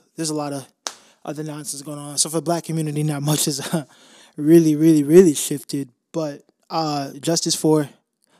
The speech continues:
old girl, Taylor. Justice for her. You know what I'm saying? Justice for Floyd.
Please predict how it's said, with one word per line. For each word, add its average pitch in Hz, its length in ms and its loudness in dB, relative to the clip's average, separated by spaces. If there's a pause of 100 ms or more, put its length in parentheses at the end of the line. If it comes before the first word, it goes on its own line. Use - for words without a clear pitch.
(920)
old 151 220 0
girl, 147 280 2 (1300)
Taylor. 151 380 0 (680)
Justice - 300 -2
for - 140 -6
her. 147 200 -2 (760)
You 151 100 -4
know 156 60 2
what 147 60 0
I'm 139 80 -4
saying? 147 340 -4 (380)
Justice - 280 4
for 151 80 -2
Floyd. 156 420 6